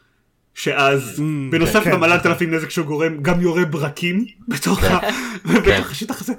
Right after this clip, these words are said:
Speaker 1: שזה כאילו, זה פשוט מגוחך מבחינת,
Speaker 3: כן.
Speaker 1: אם, אם קצת לוקחים אחרי זה שדרוגים גם ל-, לברקים של זהוס טיפה אחרי זה, שעושים, אה, לא יודע,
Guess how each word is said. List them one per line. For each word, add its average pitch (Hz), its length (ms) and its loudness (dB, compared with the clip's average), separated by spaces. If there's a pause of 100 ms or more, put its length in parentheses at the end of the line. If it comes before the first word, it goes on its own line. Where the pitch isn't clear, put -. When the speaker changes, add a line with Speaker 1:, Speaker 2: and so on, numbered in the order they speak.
(260)
Speaker 1:
שזה 190 280 0
כאילו, 214 560 0
זה 220 200 -4
פשוט 196 280 -4
מגוחך - 760 -4
מבחינת, 143 440 0
Speaker 3:
כן. - 560 -12
Speaker 1:
אם, 185 120 -2
אם 202 140 4
קצת 208 140 -2
לוקחים 185 240 0
אחרי 170 200 -4
זה 170 60 -10
שדרוגים 143 460 -6
גם 143 220 -2
ל-, 120 320 -6
לברקים 120 420 -4
של 143 180 -6
זהוס 131 300 -4
טיפה 185 260 -6
אחרי 196 260 0
זה, 202 100 -2
שעושים, 123 360 -6
אה, 120 60 -6
לא 117 140 -6
יודע, 117 180 -4